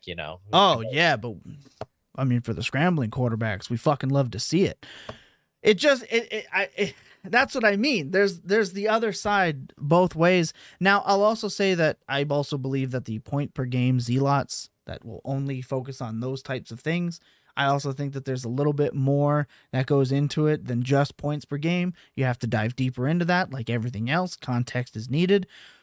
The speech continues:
Speaker 2: Points per game is how people fell for the Jaylen Waddle round two trap multiple times. And
Speaker 1: Yeah.
Speaker 2: hopefully now we've figured that out.
Speaker 1: This
Speaker 2: Little
Speaker 1: year, they're
Speaker 2: bit more
Speaker 1: falling
Speaker 2: that
Speaker 1: for
Speaker 2: needs
Speaker 1: the
Speaker 2: to go
Speaker 1: Jalen
Speaker 2: in.
Speaker 1: Waddle round three trap.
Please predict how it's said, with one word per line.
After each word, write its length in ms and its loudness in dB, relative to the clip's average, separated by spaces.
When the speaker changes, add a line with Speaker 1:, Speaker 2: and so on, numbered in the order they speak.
Speaker 2:
Points 300 6
per 120 0
game 360 0
is 120 -4
how 160 2
people 320 -2
fell 320 0
for 200 0
the 120 0
Jaylen 380 2
Waddle 360 2
round 320 -2
two 220 4
trap 420 0
multiple 600 4
times. 680 2
And 120 -2
Speaker 1:
Yeah. 60 4
Speaker 2:
hopefully 340 0
now 280 4
we've 240 2
figured 320 0
that 200 4
out. 220 0
Speaker 1:
This 160 8
Speaker 2:
Little 140 8
Speaker 1:
year, 60 8
they're 120 10
Speaker 2:
bit 80 -2
more 160 8
Speaker 1:
falling 140 8
Speaker 2:
that 40 -4
Speaker 1:
for 60 -4
Speaker 2:
needs 120 0
Speaker 1:
the 60 4
Speaker 2:
to 80 0
go 60 6
Speaker 1:
Jalen 160 4
Speaker 2:
in. 60 0
Speaker 1:
Waddle 300 2
round 280 -2
three 280 -10
trap. 320 -8